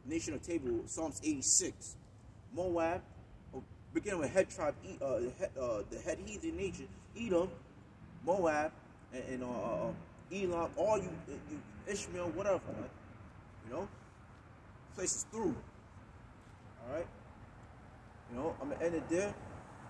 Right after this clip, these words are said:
You know, the water Yahweh Shem Yahshua for making me come out here, you know, and preach your word.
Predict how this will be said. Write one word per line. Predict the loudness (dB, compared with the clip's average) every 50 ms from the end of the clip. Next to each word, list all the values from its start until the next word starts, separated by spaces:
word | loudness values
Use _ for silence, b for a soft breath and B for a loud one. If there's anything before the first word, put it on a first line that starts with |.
| -14 -14 -14 -12 -6 -2
You | 0
know, | 0 0 0 0
the | 2
water | 6 6 8 8
Yahweh | 8 10 8 10 8 8 4
Shem | 4 2 0
Yahshua | 0 0 0 6 6 4 4
for | 4 -2
making | -4 -4 -4 -4 -6
me | -6 -6
come | -4 -4 0 0
out | 0 0 0
here, | 0 -2 -2 -4 -6 -12 -16 -16 -16 -14 -10
you | -8 -6
know, | -6 -6 -8 -10 -14 -16 -16 -18 -18 -18 -18 -20 -18 -18 -14 -14
and | -14 -12 -4
preach | -4 -4 -4 -2 -2
your | -2 -2
word. | 0 0 0 0 0